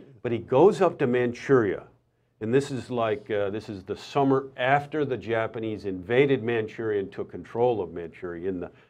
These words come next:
the Manchurian incident of, of September eighteenth, nineteen thirty-one.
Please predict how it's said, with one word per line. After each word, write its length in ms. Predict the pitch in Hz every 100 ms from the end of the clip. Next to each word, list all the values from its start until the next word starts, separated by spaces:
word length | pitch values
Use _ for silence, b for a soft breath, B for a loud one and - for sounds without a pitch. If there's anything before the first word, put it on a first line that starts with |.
| _
the 80 | 110
Manchurian 560 | 117 120 117 123 110 98
incident 600 | 98 95 92 87 87 95 95
of, 80 | 87 82
of 100 | - _ _ _
September 440 | 104 - 120 98
eighteenth, 400 | 95 95 107 90
nineteen 340 | 101 95 95 87
thirty-one. 840 | - 87 87 104 165 165 113